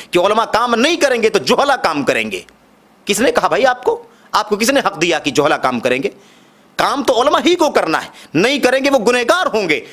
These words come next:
अल्लाह के यहाँ बास पुरस होगी उनकी, उन्हें सजा होगी। लेकिन तुमको किसने हक दिया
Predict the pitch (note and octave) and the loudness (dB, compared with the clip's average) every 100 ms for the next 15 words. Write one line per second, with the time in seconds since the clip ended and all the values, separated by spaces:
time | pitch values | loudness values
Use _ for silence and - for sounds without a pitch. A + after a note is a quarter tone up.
0 | - D3 E3+ G3 - G#3 A3+ A3+ A#3+ A#3+ | -4 -2 0 -2 -2 -2 0 0 -2 0
1 | F#4 F#4 C#4 C#4+ C4 G#3 F3+ C#3+ - - | 0 0 0 0 0 0 0 -2 -4 -20
2 | - - C4 C4 C4+ F4 F#4 A3 A3 D#3 | -6 0 0 2 0 0 0 2 0 0
3 | G2+ - _ _ _ _ _ _ _ _ | -6 -14 _ _ _ _ _ _ _ _
4 | - D3 D#3 D#3+ - D#4 E4+ F4 F#4 F#4 | -4 -2 0 -4 -2 -2 0 2 0 0
5 | C4+ A#3+ A3+ F#3 - C3+ E3+ | 0 0 0 -2 -4 -2 -2